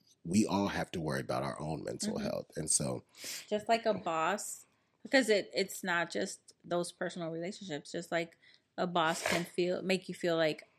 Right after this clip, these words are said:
Speaker 2: "I hold this over you."
Speaker 1: Right.
Speaker 2: Like, if you want that promotion, you need to do this. Or
Speaker 1: Right.
Speaker 2: you need,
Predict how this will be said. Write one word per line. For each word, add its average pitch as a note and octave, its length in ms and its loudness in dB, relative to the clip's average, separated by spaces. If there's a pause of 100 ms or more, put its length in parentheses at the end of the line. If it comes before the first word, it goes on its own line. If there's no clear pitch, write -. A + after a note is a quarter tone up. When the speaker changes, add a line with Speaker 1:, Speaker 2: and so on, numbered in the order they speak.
Speaker 2:
"I D#3 100 4
hold F3 300 -4
this E3 220 -4
over F#3+ 180 -6
you." - 320 -10 (140)
Speaker 1:
Right. - 300 4 (200)
Speaker 2:
Like, E3+ 160 -2
if E3 100 -2
you F3+ 120 0
want G3+ 180 2
that F#3+ 180 2
promotion, F3+ 560 -4 (520)
you F3+ 120 -4
need E3+ 180 0
to - 80 -10
do D#3 180 -2
this. - 400 -2
Or E3+ 80 2
Speaker 1:
Right. D3 200 2
Speaker 2:
you F3 80 -2
need, E3 160 -6